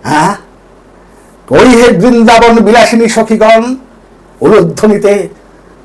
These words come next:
মাতিয়ে দেবে না? কৃষ্ণের চোখ আঁকা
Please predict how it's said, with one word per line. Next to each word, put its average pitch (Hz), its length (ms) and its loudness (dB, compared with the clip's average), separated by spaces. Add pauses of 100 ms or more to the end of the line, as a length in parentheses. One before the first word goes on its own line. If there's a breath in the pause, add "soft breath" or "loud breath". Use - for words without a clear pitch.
(260)
মাতিয়ে 190 320 0 (100)
দেবে 196 240 2
না? 220 80 2 (2250)
কৃষ্ণের 165 680 -2 (280)
চোখ 160 300 0 (1040)
আঁকা 156 200 -2